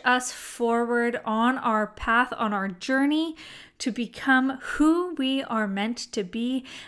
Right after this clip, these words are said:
and serve the world in the way that we are s-, meant to serve the world. Now, inspiration may leave,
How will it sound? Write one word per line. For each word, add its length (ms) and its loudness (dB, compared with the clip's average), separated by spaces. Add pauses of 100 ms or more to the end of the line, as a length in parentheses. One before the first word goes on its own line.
and 220 0
serve 600 2
the 100 2
world 440 2
in 80 -2
the 80 -4
way 400 2
that 180 -2
we 140 -6
are 200 -2
s-, 260 -10
meant 540 0 (160)
to 160 -8
serve 640 2 (140)
the 100 -2
world. 560 -6 (4000)
Now, 200 4
inspiration 880 0
may 180 0
leave, 580 -2